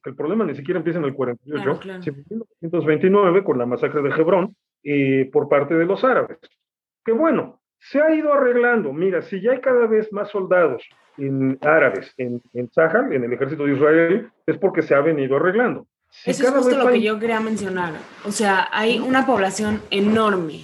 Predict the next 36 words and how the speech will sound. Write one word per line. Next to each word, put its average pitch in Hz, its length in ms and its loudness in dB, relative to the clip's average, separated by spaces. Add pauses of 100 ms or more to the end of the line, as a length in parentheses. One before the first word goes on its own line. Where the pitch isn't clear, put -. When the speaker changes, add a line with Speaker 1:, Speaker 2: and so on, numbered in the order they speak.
(140)
Speaker 2:
de 185 120 0
soldados 196 480 2
árabes 190 360 2
en 208 160 0
el 202 80 0
ejército 160 420 -6
israelí. 151 560 -8
Speaker 1:
Bueno, 359 240 -10
Speaker 2:
Y 214 60 0
Speaker 1:
es 226 40 4
Speaker 2:
no 226 60 2
Speaker 1:
que 240 60 4
Speaker 2:
nada 254 100 4
Speaker 1:
son 247 100 0
Speaker 2:
más 269 100 4
eso, 233 80 2
Speaker 1:
israelíes. 220 180 2
Speaker 2:
también, 208 340 0 (460)
sí, 254 240 0
también 202 280 0
hay 262 200 2 (280)
muchísimos, 254 1080 0
este, 185 460 0
policías 180 1000 0
que 220 140 0
trabajan, 190 800 0 (100)
o 180 80 -12
sea, 175 240 -4
policías 196 500 -2
árabes 190 400 2
que 226 140 -2
trabajan 233 320 2
para 214 160 0
la 202 120 -2
policía 180 300 -4
israelí. 185 560 -4